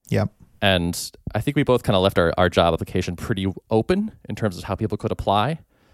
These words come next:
Speaker 1: Yep.
Speaker 2: Um, like you said, just, like, apply in a way that makes you, like, that you, like, you think presents you well. And we actually put out a specific thing that was, like, um, sign up for the product and tell us something you think could be better.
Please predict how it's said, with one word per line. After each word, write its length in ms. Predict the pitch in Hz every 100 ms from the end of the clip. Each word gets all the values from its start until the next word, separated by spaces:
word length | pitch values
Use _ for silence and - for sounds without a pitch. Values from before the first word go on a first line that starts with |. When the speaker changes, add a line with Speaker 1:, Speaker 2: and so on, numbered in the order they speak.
| _
Speaker 1:
Yep. 200 | 113 127 - -
Speaker 2:
Um, 420 | 92 82 78 78 - -
like 140 | 113
you 160 | 117 147
said, 380 | - 113 98 90
just, 240 | 107 -
like, 120 | 90
apply 320 | 95 - 113 107
in 80 |
a 60 | 101
way 100 | 98
that 100 | 95
makes 200 | 95 -
you, 220 | 90 87 87
like, 160 | 78
that 100 | -
you, 140 | 87 87
like, 140 | 92 -
you 100 | 101
think 140 | 101
presents 320 | 101 92 87
you 80 | 87
well. 420 | 107 131 123 120 - - _
And 160 | - 101
we 300 | 107 131 131
actually 340 | 104 101 101 95
put 160 | 110
out 120 | 92
a 40 | 87
specific 380 | - - 95 90
thing 160 | 98
that 100 | 92
was, 160 | 85 90
like, 440 | 78 80 - - - _ _ _ -
um, 320 | 95 87 80
sign 220 | - 165 165
up 60 |
for 60 | 147
the 60 | 123
product 400 | 131 101 - -
and 220 | 107 98
tell 180 | - 123
us 100 | 110
something 320 | - 110 101
you 80 | 92
think 180 | 92 92
could 120 | 90
be 60 | 82
better. 340 | - - -